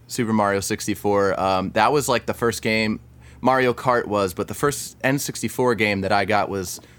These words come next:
Super Mario sixty-four, probably like a lot of kids. And, uh, it's really just like that game on steroids, you know? I mean, it introduces the, the Cappy mechanic and everything, but,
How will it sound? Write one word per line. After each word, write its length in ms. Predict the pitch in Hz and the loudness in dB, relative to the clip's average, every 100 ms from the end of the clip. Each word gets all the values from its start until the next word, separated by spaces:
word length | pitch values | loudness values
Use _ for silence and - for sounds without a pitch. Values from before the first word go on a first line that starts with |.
| - | -12
Super 280 | - 120 113 | -4 0 2
Mario 260 | 107 104 | 2 2
sixty-four, 600 | 101 107 - 107 104 101 | -2 -4 -6 -6 -2 -2
probably 300 | 92 107 104 | 2 0 2
like 180 | 101 101 | -2 -2
a 40 | |
lot 200 | 101 101 | 0 0
of 60 | 101 | 0
kids. 400 | - 101 92 - - - - - | -2 -2 -2 -8 -14 -20 -20 -10
And, 280 | - 120 113 | 0 2 4
uh, 280 | 110 104 98 - - - - - - - - - | 4 2 0 -4 -20 -20 -20 -20 -20 -20 -20 -2
it's 200 | 143 - | 0 2
really 220 | 196 190 | 4 4
just 220 | 156 170 | 2 0
like 180 | 165 143 | 2 2
that 200 | 135 147 | 2 0
game 380 | 143 131 127 113 | 2 0 0 -2
on 140 | - 127 | -2 0
steroids, 720 | - - 127 110 90 85 - | 0 2 2 2 0 -2 -2
you 60 | 107 | -2
know? 160 | 104 | 0
I 140 | 101 110 | 2 2
mean, 140 | 117 | 2
it 120 | 113 | 2
introduces 540 | 120 123 117 120 113 98 | 0 -2 -4 -2 -4 -2
the, 300 | 104 101 95 - - - - - | 0 0 -4 -10 -20 -20 -20 -12
the 60 | |
Cappy 440 | 113 123 110 120 113 | -2 0 2 0 -2
mechanic 600 | 104 - 110 107 110 107 | -2 0 0 2 0 0
and 100 | 113 | -2
everything, 440 | 107 104 113 104 | -2 -2 -2 -2
but, 220 | 98 101 | -2 -2